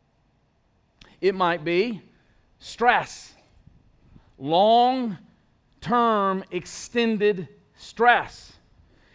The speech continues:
It may be harmful thought patterns, unbiblical thought patterns.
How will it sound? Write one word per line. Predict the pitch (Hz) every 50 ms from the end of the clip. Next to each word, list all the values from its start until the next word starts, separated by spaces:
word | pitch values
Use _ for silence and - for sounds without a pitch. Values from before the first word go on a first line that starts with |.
| _ -
It | 180 208 214 202
may | 196 202 214 214
be | 156 156 185 185 208 233 220
harmful | 170 165 196 214 220 220 - - 220 202
thought | - - 233 208 190 - -
patterns, | 175 160 147 117 117 120 113 - - - _ _ -
unbiblical | 208 220 233 226 214 175 165 247 247 202 220 214 214 - 185 180 190 208 196 - - _ _ _ _ _
thought | _ - 226 233 233 202 151
patterns. | - 190 165 147 120 92 - - _ _ - -